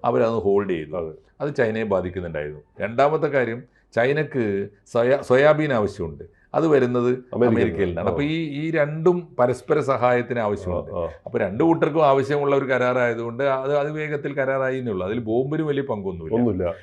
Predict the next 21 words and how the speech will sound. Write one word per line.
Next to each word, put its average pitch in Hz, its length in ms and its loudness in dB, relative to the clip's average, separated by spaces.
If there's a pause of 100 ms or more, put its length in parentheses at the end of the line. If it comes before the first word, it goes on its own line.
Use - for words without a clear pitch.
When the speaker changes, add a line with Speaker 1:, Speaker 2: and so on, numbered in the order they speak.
(120)
Speaker 1:
പിന്നെ 151 160 -2
ഈ 160 80 2
ബോംബിന്റെ 175 500 6
പിന്നിൽ 120 280 -2
എന്താണ്? 82 720 -4
Speaker 2:
ആ. 82 60 -4 (220)
Speaker 1:
അടുത്ത 135 420 0
ല-, 147 340 0
ലക്ഷ്യം 104 400 -8
ചൈന, 104 260 -2
ആ, 117 420 -4
അമേരിക്കയുടെ 110 540 -4
ഏറ്റവും 110 300 -4
പ്രധാനപ്പെട്ട 98 480 -2
ശത്രു, 90 340 -6
ഇപ്പൊ 85 160 -8
യഥാർത്ഥത്തിൽ 120 560 2
പ്രഖ്യാപിത 143 540 0
ശത്രു 120 400 -2
റഷ്യയാണ്. 90 460 -4 (460)
Speaker 2:
ഉം. 98 180 -4